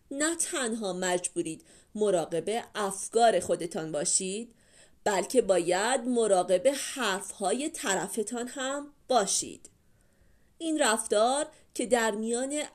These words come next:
اغلب مردم گرفتار مرسوم است، هر دو طرف را وامی دارد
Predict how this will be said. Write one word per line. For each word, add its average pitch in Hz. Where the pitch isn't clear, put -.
اغلب 233
مردم 262
گرفتار 202
مرسوم 165
است، 190
هر 359
دو 262
طرف 208
را 285
وامی 180
دارد 269